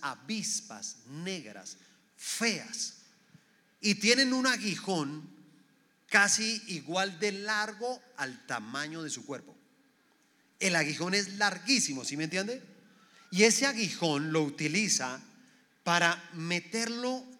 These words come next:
en el fruto, en el higo,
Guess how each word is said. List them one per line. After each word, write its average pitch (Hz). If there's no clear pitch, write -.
en 170
el 156
fruto, 220
en 131
el 127
higo, 147